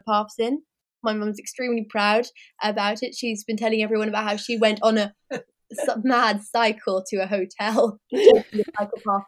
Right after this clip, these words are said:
only, and how, 'cause, um, apparently they really are beautiful. I don't know. I haven't really used them yet, unless I'm, I'm going to school, but that's <laughs> about it. And then, um, we're getting more plastic-free schemes.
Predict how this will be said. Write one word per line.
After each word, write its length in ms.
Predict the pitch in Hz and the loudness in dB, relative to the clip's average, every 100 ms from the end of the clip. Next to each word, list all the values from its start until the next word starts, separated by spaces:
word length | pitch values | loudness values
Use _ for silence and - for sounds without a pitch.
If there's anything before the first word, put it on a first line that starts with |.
| - | -2
only, 380 | 214 202 190 185 - _ _ _ _ | -2 -2 -4 -8 -10 _ _ _ _
and 180 | 196 202 214 | -6 -4 -2
how, 120 | 202 - - | -2 -4 -6
'cause, 100 | 269 254 | -8 0
um, 140 | 247 240 | 2 2
apparently 480 | 233 285 302 254 | 0 -2 0 -2
they 100 | 226 | -2
really 240 | 226 226 220 | 0 0 -2
are 120 | 202 | -4
beautiful. 460 | 214 214 - 175 175 | -6 -10 -8 -6 -2
I 100 | 226 | 2
don't 160 | - 233 | 2 0
know. 80 | 226 | -2
I 80 | 247 | -4
haven't 140 | 262 | -6
really 200 | 254 220 | -8 -8
used 280 | 233 254 - | -8 -10 -10
them 140 | 185 | -12
yet, 300 | 180 175 220 - - - | -8 -6 -6 -10 -18 -10
unless 260 | 196 185 190 | -6 -6 -6
I'm, 120 | 185 _ _ - | -10 _ _ -4
I'm 340 | 185 190 180 175 | -2 -2 -6 -6
going 180 | 180 175 | -6 -6
to 60 | |
school, 400 | - - 180 175 196 | -14 -8 -6 -6 -6
but 100 | 170 | -8
that's 200 | 180 - | -8 -8
<laughs> 80 | 196 | -8
about 140 | 202 - | -8 -8
it. 180 | 196 - _ - - - - - _ _ _ _ _ 233 | -14 -14 _ -20 -20 -20 -20 -20 _ _ _ _ _ 0
And 240 | 240 240 | 2 2
then, 220 | 233 233 233 | 0 0 0
um, 140 | 220 | 0
we're 80 | 226 | 2
getting 260 | 226 220 226 | 2 0 0
more 160 | 208 208 | -2 -2
plastic-free 680 | 214 214 - 202 - 208 | -4 -2 -6 -6 -6 -8
schemes. 520 | 202 185 180 190 - | -8 -8 -8 -10 -18